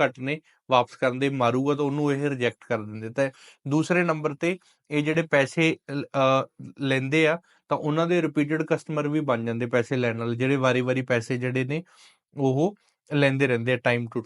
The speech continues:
time ਔਰ ਦਿੰਦੇ ਵੀ ਰਹਿੰਦੇ, ਤਾਂ ਉਹਨਾਂ ਦੀ ਪ੍ਰੋਫਾਈਲ ਸਟਰੋਂਗ ਹੁੰਦੀ ਆ, ਤਾਂ ਉਹਨਾਂ ਨੂੰ ਫਿਰ ਇਹ ਜ਼ਿਆਦਾ ਲੋਨ ਵੀ ਦੇ ਦਿੰਦੇ ਆ। ਤਾਂ ਕਿਉਂਕਿ ਜਿਹੜਾ ਬੰਦਾ ਰੈਗੂਲਰਲੀ ਪੈਸੇ ਦੇ ਕੇ ਪੈਸੇ ਵਾਪਸ ਕਰ ਰਿਹਾ, ਤਾਂ ਉਹਦੇ, ਉਹਦੇ ਚਾਂਸਿਸ ਉੱਥੋਂ ਪੈਸੇ ਲੈ ਕੇ ਭੱਜਣ ਦੇ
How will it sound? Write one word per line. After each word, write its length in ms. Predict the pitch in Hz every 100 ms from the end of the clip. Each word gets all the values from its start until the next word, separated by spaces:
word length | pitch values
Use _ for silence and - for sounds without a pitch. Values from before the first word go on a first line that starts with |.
| 110
time 180 | 110 -
ਔਰ 160 | 143
ਦਿੰਦੇ 320 | 123 131 127
ਵੀ 120 | 139 131
ਰਹਿੰਦੇ, 260 | 117 120
ਤਾਂ 120 | 120 131
ਉਹਨਾਂ 280 | 156 151 175
ਦੀ 100 | 175
ਪ੍ਰੋਫਾਈਲ 400 | 170 151 151 147
ਸਟਰੋਂਗ 400 | 143 - 135 135
ਹੁੰਦੀ 280 | 139 143 151
ਆ, 80 | 156
ਤਾਂ 120 | 156
ਉਹਨਾਂ 320 | 143 139 147
ਨੂੰ 100 | 151
ਫਿਰ 160 | 143 135
ਇਹ 240 | 131 180 - _ _ _ _ _ _ _ _ _ -
ਜ਼ਿਆਦਾ 260 | 131 123 131
ਲੋਨ 300 | 127 127 135
ਵੀ 60 |
ਦੇ 200 | 135 123
ਦਿੰਦੇ 320 | 110 110 107
ਆ। 20 | 113 _ _ _ _ _
ਤਾਂ 100 | 139
ਕਿਉਂਕਿ 300 | 131 151 151
ਜਿਹੜਾ 240 | 151 143 151
ਬੰਦਾ 340 | 151 147 147
ਰੈਗੂਲਰਲੀ 480 | 135 127 143 147 151
ਪੈਸੇ 280 | 143 131 139
ਦੇ 200 | 135 131
ਕੇ 120 | 139
ਪੈਸੇ 300 | 131 127 139
ਵਾਪਸ 340 | 120 113 131
ਕਰ 200 | - 123
ਰਿਹਾ, 120 | 123
ਤਾਂ 140 | 127 135 139
ਉਹਦੇ, 340 | 135 143 151 -
ਉਹਦੇ 180 | 139 147
ਚਾਂਸਿਸ 480 | 139 123 123 143 135
ਉੱਥੋਂ 300 | 143 127 -
ਪੈਸੇ 300 | 135 131 123
ਲੈ 160 | 131 123
ਕੇ 100 | 123
ਭੱਜਣ 300 | 131 131 123
ਦੇ 160 | 123